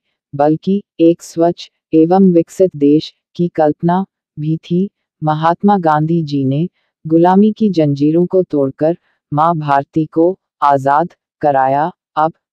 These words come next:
हमारा कर्तव्य है कि गंदगी को दूर करके भारत माँ की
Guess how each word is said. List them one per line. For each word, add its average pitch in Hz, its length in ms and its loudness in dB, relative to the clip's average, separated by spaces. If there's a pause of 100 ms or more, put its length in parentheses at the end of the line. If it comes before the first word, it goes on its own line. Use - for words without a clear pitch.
हमारा 151 440 2
कर्तव्य 147 580 -2
है 139 220 -4 (380)
कि 175 240 -2 (280)
गंदगी 143 560 -2 (200)
को 175 160 2
दूर 160 380 2
करके 143 420 -2 (280)
भारत 147 440 0
माँ 147 220 0
की 156 280 -6